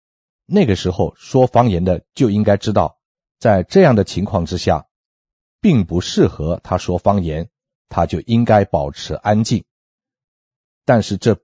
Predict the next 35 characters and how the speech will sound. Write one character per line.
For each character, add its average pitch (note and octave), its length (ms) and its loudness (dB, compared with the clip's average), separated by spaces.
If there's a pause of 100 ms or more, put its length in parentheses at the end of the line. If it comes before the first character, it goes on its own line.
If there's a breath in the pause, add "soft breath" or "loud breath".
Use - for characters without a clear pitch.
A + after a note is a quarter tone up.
(140)
并 C3 260 4
不 F#2+ 180 -2
意 F3+ 240 2
味 G2+ 180 2
着 - 260 -10 (300)
他 G2 240 2
不 E3+ 220 2
能 G2 240 2
为 A#2+ 180 2
自 B2+ 180 -4
己 E2 220 -8
得 E2+ 240 -4
造 A#2 380 0
就 F2 280 -4 (300)
而 E2 260 -6 (100)
安 B2+ 280 0
安 B2 340 0
静 G2+ 400 0
静 F#2 260 -4
的 D2+ 180 -10 (340)
借 F#2+ 220 -4
方 C#3 360 0
言 E2 300 -6
和 D#2 200 -10
神 D2+ 260 -12
交 F2+ 200 -4
通。 G2 260 -4 (1600)
第 F2+ 100 -6
四 F#2 240 -6
方 E2 220 -6
面， D#2 200 -12 (520)
方 D#3 260 0
言 F#2 240 -4
宣 G#2 260 -2
道 E2+ 280 -4